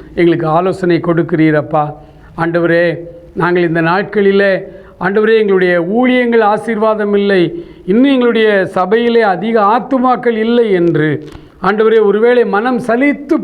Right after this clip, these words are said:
போய்விடாதபடி இந்த காலை வேளையிலே, "எனக்கு ஆத்துமாக்களை தாரும்,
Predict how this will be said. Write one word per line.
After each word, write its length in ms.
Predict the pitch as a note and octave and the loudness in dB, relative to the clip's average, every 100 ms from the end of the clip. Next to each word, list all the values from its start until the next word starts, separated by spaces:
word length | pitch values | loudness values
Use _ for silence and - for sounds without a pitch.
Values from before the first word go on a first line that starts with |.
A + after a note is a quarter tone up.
| A3+ | 0
போய்விடாதபடி 880 | G#3 F3 E3 D#3+ D#3 D3 D3 C#3+ C#3 - | 0 0 0 0 -2 -2 -2 -4 -6 -18
இந்த 160 | - D#3 | -6 -6
காலை 460 | - D#3+ E3+ F3 D#3+ | -2 -2 0 -2 -2
வேளையிலே, 640 | D#3+ E3 E3 D#3+ D#3+ D#3 D#3+ - - | 0 0 0 0 0 -2 -8 -18 -14
"எனக்கு 280 | C#3+ C#3+ D#3 | -6 -4 -2
ஆத்துமாக்களை 840 | F3+ G#3+ B3 A3+ G3 G#3+ G3+ F3+ - | -2 -2 -4 0 0 0 0 0 0
தாரும், 440 | D#3 E3 D#3 C#3 | -2 0 -2 -4